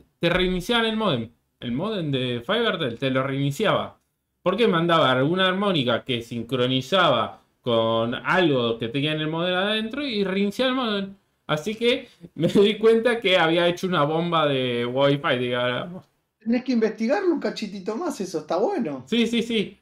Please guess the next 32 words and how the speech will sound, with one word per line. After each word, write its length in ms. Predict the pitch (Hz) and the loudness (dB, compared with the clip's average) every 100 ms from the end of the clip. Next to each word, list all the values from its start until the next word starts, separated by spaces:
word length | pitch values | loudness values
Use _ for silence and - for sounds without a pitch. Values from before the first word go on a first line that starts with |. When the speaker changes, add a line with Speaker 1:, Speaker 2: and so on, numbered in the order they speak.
| - | -6
Speaker 1:
Y 140 | 170 | 0
así 340 | 165 156 185 | 2 2 -2
que 160 | 175 196 | 0 0
nada, 320 | 185 170 147 | 2 2 2
esta 180 | 156 165 | 2 0
antena 360 | 170 175 185 170 | 0 0 2 2
la 160 | 143 | 0
tuve 240 | 156 156 151 | 0 -2 0
que 80 | |
bajar 480 | 151 143 147 165 175 | 0 0 0 0 0
y 480 | 180 127 110 110 107 | -2 -6 -6 -6 -4
nada, 260 | 113 113 101 | -2 -2 -2
tengo 220 | 123 120 | -2 -2
que 60 | |
estudiar 340 | 113 127 123 123 | -4 -2 -2 0
bien 180 | 127 123 | -2 -4
las 160 | 117 | -4
armónicas, 540 | 117 131 135 139 127 101 | -4 -2 -2 -2 -2 -2
do-, 180 | 123 - - _ | -4 -6 -20 _
qué 120 | 151 | 2
armónica 480 | 151 156 156 143 131 | 4 2 2 2 0
es 60 | 123 | 0
la 100 | 117 | -2
que 80 | |
le 80 | 117 | -2
afecta 380 | 113 - 143 143 | -2 -4 -2 -2
al 60 | 156 | 0
modem, 340 | 175 226 254 - _ _ | -2 -2 -4 -10 _ _
pero 540 | 147 139 131 127 123 123 | 0 2 2 2 0 0
reiniciás 440 | 131 131 135 175 | -2 -4 -4 -6
el 80 | 180 | -2
modem, 400 | 214 196 120 | 0 0 -2